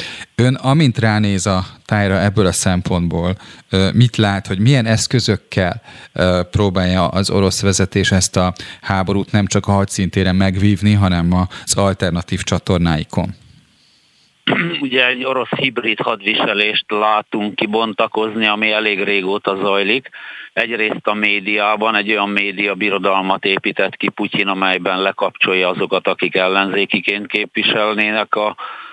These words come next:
Speaker 2: ö, műveletekkel kapcsolatos véleményeket.
Speaker 1: Mondjuk a tüntetőket, igen.
Speaker 2: A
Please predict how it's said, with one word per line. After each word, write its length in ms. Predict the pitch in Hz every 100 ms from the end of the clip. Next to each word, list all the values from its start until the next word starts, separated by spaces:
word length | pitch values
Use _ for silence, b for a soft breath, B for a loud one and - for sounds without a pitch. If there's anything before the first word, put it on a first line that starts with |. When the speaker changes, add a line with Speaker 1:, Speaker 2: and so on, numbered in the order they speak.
| -
Speaker 2:
ö, 220 | - 107 107
műveletekkel 800 | 113 110 110 110 110 - 113 107
kapcsolatos 800 | 110 107 - 117 107 - 110 110
véleményeket. 800 | 107 110 110 110 113 113 117 113
Speaker 1:
Mondjuk 280 | 117 117 117
a 60 |
tüntetőket, 840 | 113 120 107 104 98 98 98 113 101
igen. 400 | 90 98 117 180 B B B _
Speaker 2:
A 100 | -